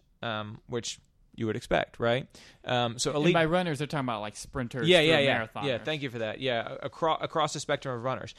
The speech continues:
Speaker 1: And so what they found was an inverse relationship. The shorter your distance got, the higher your body mass index was.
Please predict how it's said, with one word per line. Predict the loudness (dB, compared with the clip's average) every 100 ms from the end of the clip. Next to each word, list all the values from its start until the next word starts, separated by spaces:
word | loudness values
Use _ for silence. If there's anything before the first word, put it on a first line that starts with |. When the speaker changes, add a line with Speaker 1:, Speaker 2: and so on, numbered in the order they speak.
| -20 -8
Speaker 1:
And | -4
so | 0
what | 2
they | 2
found | 2 2 2
was | -2
an | -2
inverse | -2 0 0 2 2
relationship. | 2 -2 -4 -8 -10 -10 -12 -14 -10
The | -4
shorter | 0 2 4 2 2 2
your | 0 -2
distance | 0 0 0 -4 -8 0
got, | 2 4 0 -4 _ -20 _
the | -8 -4 -2 -4 -10
higher | -4 4 4 4 2
your | 0 -2
body | 2 2 2
mass | -2 -4 -4
index | -8 -6 -6 -4
was. | -6 -6 -10 -14